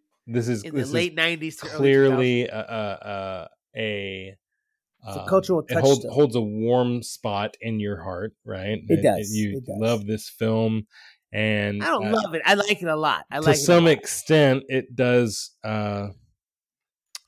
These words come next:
Speaker 1: allow from some, some representation of your culture, right? Not all of it in the best light,
Speaker 2: It's
Speaker 1: but
Speaker 2: not
Speaker 1: some of it.
Speaker 2: great. I'll tell you right now, <laughs> it's not great, but I love it.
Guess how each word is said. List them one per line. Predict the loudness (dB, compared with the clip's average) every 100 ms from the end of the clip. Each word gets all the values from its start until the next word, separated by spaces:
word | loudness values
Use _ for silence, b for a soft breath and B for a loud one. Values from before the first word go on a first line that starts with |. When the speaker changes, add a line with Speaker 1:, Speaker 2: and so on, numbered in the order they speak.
| _ _ -2
Speaker 1:
allow | 2 4 2
from | 2 -2
some, | -2 -4 -4 -6
some | -2 2 4 4
representation | 2 2 0 0 -2 -2 -4 -4 -6 -6 -6 -8 -12 -10
of | -6 -4 -4 -8 -12 -12
your | -10 -8
culture, | -2 -2 -2 -6 -6 -8 _ -12
right? | -6 -4 -4 b b b -10
Not | -8
all | -6 -6
of | -6
it | -8
in | -10
the | -10
best | -10 -10 -12
light, | -8
Speaker 2:
It's | -8 -8
Speaker 1:
but | -8
Speaker 2:
not | -2
Speaker 1:
some | 2 4
of |
it. | 4 4
Speaker 2:
great. | 6 2 0 -2
I'll | -2
tell | 2 2
you | 4
right | 4
now, | 4 4 2 -2
<laughs> | -14 -14
it's | -10 0 4 4 6 4 4 2
not | 0 2 0 -2
great, | -2 0 -2 -4
but | -2 -2 -2
I | -2
love | 0 0 0
it. | -8